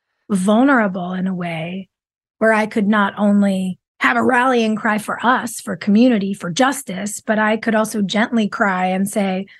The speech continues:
"This is really hard for me. I need help. This is where I need support. This is where I normally isolate and say, 'Fuck you, don't, I don't need you to carry that for me.'" And now I'm like, "Will you please just put my bag in the overhead bin? I'm so tired."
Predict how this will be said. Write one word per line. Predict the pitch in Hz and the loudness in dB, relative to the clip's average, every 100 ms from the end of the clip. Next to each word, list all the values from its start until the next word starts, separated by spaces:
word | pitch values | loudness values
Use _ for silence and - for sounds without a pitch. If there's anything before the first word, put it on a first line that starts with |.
| _ _ | _ _
"This | 220 | -2
is | 277 | -2
really | 285 302 | -2 -4
hard | 285 254 285 | -4 -4 -6
for | - | -2
me. | 233 190 | 0 2
I | 180 | 0
need | 214 | 0
help. | 220 208 262 - - | 0 0 -2 -6 -8
This | 220 | -4
is | 226 220 | -2 0
where | 240 | 2
I | 262 | 4
need | 254 214 | 2 0
support. | 220 208 220 285 - - _ _ _ _ _ - | -6 -6 -4 -4 -6 -16 _ _ _ _ _ 0
This | 240 | 2
is | 247 | 4
where | 269 | 2
I | 254 | 4
normally | 247 226 226 247 226 | 2 2 2 0 0
isolate | 190 247 - 240 208 202 - _ | 0 -2 0 0 2 0 -2 _
and | 220 208 202 196 202 _ _ | -4 2 2 2 -2 _ _
say, | - 220 | -4 -2
'Fuck | 208 285 285 | 0 -2 2
you, | 269 | 4
don't, | 240 247 - | 4 0 -2
I | 320 | 0
don't | 381 | 2
need | 370 311 | 4 2
you | |
to | 285 208 | 0 2
carry | 254 226 | 2 2
that | 214 - | 0 0
for | 247 | 2
me.'" | 240 226 | 4 4
And | |
now | 240 240 | 4 2
I'm | 254 | 2
like, | 254 262 | 0 -2
"Will | 311 | -2
you | |
please | 381 - 330 | -2 -2 -4
just | 311 269 | -4 -8
put | 302 | -6
my | 294 | -6
bag | 247 269 285 | -6 -4 -2
in | 277 | -2
the | 247 | -2
overhead | 247 269 285 277 | 0 2 2 2
bin? | 311 311 | 0 -2
I'm | 285 | -2
so | - 349 | -4 -6
tired." | - 269 320 285 285 | -2 0 2 0 -2